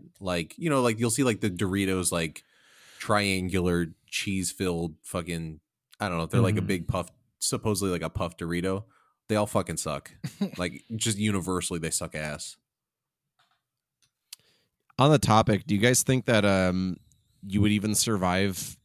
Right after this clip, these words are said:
Speaker 4: going back two, three hundred years as far as, like, food goes?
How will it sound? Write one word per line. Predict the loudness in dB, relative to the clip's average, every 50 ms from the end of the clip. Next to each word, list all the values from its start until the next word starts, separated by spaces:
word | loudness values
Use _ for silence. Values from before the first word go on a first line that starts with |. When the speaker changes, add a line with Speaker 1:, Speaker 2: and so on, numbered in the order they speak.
| _ _ _ _ -20 -20 -20 _ _ _ _ _ 2
Speaker 4:
going | 2 4 4 2 2
back | 0 0 0 0 -2 -4 -10 -20 -20 -20 _ -2
two, | 0 2 2
three | 2 0 0 0
hundred | 0 2 0 0 0 0
years | 0 0 2 0 0 -2 -2 -4 -8 _ _ _ _ -6
as | -4 -2
far | -2 0 0 0
as, | -2 -2
like, | -4 -6
food | -6 -2 0 0 0 2
goes? | 4 4 6 4 4 0 -4